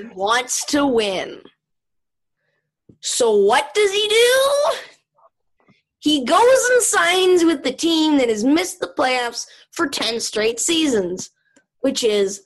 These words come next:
Speaker 2: the Buffalo Sabres. Actually, let's spend some time on the Buffalo Sabres. The contract was a one-year, a one-year, eight million dollar contract. Has
Speaker 1: So
Speaker 2: there
Speaker 1: does he
Speaker 2: ever
Speaker 1: think,
Speaker 2: been
Speaker 1: wait, so
Speaker 2: How
Speaker 1: does
Speaker 2: the
Speaker 1: he
Speaker 2: con-
Speaker 1: think they're ready to win this season?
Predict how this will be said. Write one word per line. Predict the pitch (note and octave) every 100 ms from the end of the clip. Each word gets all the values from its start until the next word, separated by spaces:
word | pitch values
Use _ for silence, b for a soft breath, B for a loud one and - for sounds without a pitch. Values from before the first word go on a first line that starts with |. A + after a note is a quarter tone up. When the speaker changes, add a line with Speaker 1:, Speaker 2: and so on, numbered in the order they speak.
| _
Speaker 2:
the | - C4+
Buffalo | G#3+ G#3 - G#3 G3+ F#3+ G3+
Sabres. | - A3 G#3 D3+ - - - _ _ _ -
Actually, | D#4 - D#4+
let's | E4+ E5
spend | - D5+
some | C#5+ F#4+
time | D#4+ D4
on | C#4
the | C4
Buffalo | A3+ G#3+ G3+
Sabres. | G3+ E3+ G3+
The | G#3
contract | - D#4+ D#4+ D4 B3+
was | G3+
a |
one-year, | G3 B3+ F#4+ F4 D4 C4+ C4 C4 b b _ -
a | G3+
one-year, | G3+ G3+ C4+ A4 C5+ B4+ E4 D4 C#4+ D4+ - _ -
eight | D4 G4 F#4
million | D4 D4+ D4+ C#4+ C4
dollar | B3 A#3+
contract. | A#3 A3 G3+ - - _ _ -
Has | F#4+
Speaker 1:
So | E4
Speaker 2:
there | E4
Speaker 1:
does | F4+
he | F#4+
Speaker 2:
ever | A#4 C#4
Speaker 1:
think, | D4 -
Speaker 2:
been | - _ _ _ _ A#3+ _
Speaker 1:
wait, | C#4 D4 -
so | D#4
Speaker 2:
How | D#4+
Speaker 1:
does | F4+
Speaker 2:
the | F4+
Speaker 1:
he |
Speaker 2:
con- | - B3
Speaker 1:
think | -
they're | F#4+
ready | D4+ C4+ C#4+ D4+
to | D#4+
win | C4 C4 B3+
this | B3 B3+ -
season? | B3 B3+ G4+